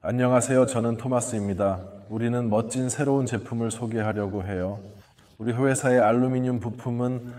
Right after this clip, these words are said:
매우 가벼워서 사용하기 편리하며 큰 장점을 가지고 있습니다. 이러한 부품들로 인해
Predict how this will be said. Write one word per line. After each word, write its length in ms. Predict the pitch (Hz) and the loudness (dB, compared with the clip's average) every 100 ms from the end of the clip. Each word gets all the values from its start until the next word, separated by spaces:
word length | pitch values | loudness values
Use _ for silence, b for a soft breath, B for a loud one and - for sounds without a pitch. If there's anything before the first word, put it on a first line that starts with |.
| B B | B B
매우 320 | 107 123 151 | 0 6 6
가벼워서 1000 | 143 117 107 117 110 101 110 110 117 - | 4 4 4 6 4 2 2 0 -2 -10
사용하기 580 | - - 120 117 110 110 | -10 -2 0 0 -2 -2
편리하며 720 | 110 120 110 110 98 98 98 95 | -4 -4 0 0 0 -2 -4 -6
큰 240 | - 131 | -8 -6
장점을 560 | 113 104 101 110 101 92 | -6 -6 -6 -4 -2 -4
가지고 380 | 95 85 87 85 | -4 -8 -8 -8
있습니다. 520 | - 85 78 73 80 - - - - - - - B B B - | -8 -10 -12 -12 -14 -18 -20 -20 -20 -20 -20 -20 B B B -2
이러한 380 | 123 131 131 113 | 4 6 6 0
부품들로 720 | 107 - 127 120 120 120 113 | -6 -4 -4 2 4 4 2
인해 420 | 107 117 123 | 2 0 0